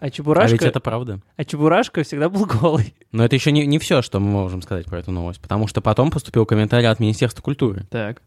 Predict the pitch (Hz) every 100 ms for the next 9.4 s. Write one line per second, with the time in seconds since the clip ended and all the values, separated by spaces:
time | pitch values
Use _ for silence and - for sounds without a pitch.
0 | _ 107 120 135 113 107 95 90 92 -
1 | 120 110 107 113 156 - - - _ _
2 | _ _ _ _ _ - 104 113 117 113
3 | 117 107 110 123 117 - 107 98 85 90
4 | - _ _ _ - 98 104 110 113 110
5 | 101 101 104 - 92 - - 113 - 104
6 | 107 113 104 98 98 98 - 107 98 101
7 | 101 104 101 95 92 - 98 95 95 87
8 | 78 90 - 123 113 117 - _ - 101
9 | 110 - 117 104